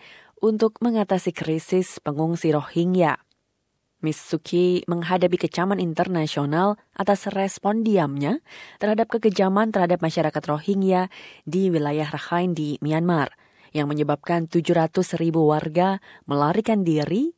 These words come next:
ke Bangladesh menyusul terjadinya kerusuhan militer. Pada minggu yang lalu, mister Turnbull mengisyaratkan adanya niat untuk memunculkan isu pelanggaran ham ini dengan pemimpin Myanmar.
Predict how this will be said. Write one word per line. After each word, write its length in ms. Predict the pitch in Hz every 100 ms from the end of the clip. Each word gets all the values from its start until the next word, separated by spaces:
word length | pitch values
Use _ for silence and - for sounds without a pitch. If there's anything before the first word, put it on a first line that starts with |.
| _
ke 160 | -
Bangladesh 720 | 190 180 170 160 165 170 175 - _ _ -
menyusul 400 | 226 202 196 180
terjadinya 480 | 160 156 151 165
kerusuhan 560 | 160 165 131 135 151 160
militer. 560 | 180 190 190 151 - - _ _ _ _ _ _
Pada 160 | 190 233
minggu 240 | 247 233
yang 160 | 208 170
lalu, 320 | 147 147 262 - - - -
mister 160 | 160 175
Turnbull 400 | 175 180 180 202
mengisyaratkan 880 | 180 170 170 160 160 - 180 180
adanya 320 | - 165 165 160
niat 480 | 180 226 160 214 -
untuk 400 | - 156 151 170 160
memunculkan 880 | 151 151 160 160 165 156 - 175 175 -
isu 240 | 147 -
pelanggaran 480 | 175 151 147 151 151
ham 320 | - 151 147
ini 320 | 196 175 160
dengan 480 | 185 151 151 165 196
pemimpin 400 | - 220 165 147
Myanmar. 480 | 151 165 170 147